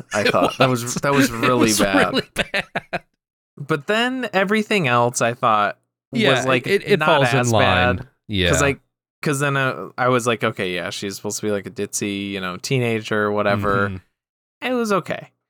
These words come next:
Speaker 2: Uh,
Speaker 1: Yeah, like,
Speaker 2: but,
Speaker 1: like, like,
Speaker 2: but I
Speaker 1: Taylor Lautner, like,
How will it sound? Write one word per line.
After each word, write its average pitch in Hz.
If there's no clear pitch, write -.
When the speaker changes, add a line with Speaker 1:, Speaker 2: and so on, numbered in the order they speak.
Speaker 2:
Uh, 139
Speaker 1:
Yeah, 151
like, 104
Speaker 2:
but, 147
Speaker 1:
like, 107
like, 110
Speaker 2:
but -
I 139
Speaker 1:
Taylor 123
Lautner, 101
like, 98